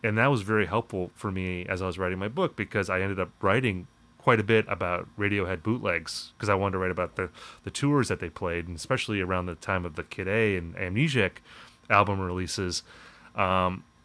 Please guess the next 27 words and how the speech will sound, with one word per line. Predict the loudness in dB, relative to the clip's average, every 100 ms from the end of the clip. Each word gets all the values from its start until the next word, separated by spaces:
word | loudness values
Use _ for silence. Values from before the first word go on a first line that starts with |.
| 4
writing | 6 8
about | 6 4
how | 4 0
the | 2
songs | 0 0 -2
evolved | -4 0 2 0 -6 -14
when | -6 -4
they | -4
played | -6 -2 -2
them | -2
live, | 0 2 2 -2
because | -4 -2 -4 -4 -12 -18 _ _ _ _ _ _ _ -6
they | -6
essentially | -2 -2 -2
became | -6 -4 -2 -2
more | -4 -2 -2
like | -4 -6 -2
rock | 0 0
songs | -2 -6 -8 -10 -10 -10 -16 -20 -20
<laughs> | -20 -20 -20 _ -4
once | 0 0
they | 0 -4 -6 -14
were | -4 -2 -2 -6 -2
brought | -2 -2
to |
the | -10
stage. | -4 0 2 0 -4